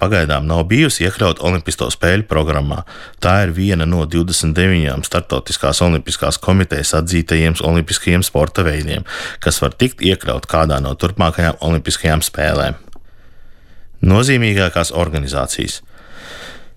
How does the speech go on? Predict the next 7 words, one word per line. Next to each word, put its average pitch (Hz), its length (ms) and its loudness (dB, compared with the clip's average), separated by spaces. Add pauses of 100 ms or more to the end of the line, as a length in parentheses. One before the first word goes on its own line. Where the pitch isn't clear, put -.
(160)
Latvijas 98 520 2
Orientēšanās 80 640 -2
federācija 80 580 0
ir 80 60 0
nozīmīgākā 90 760 2
organizācija 78 640 0
Latvijā, 78 380 0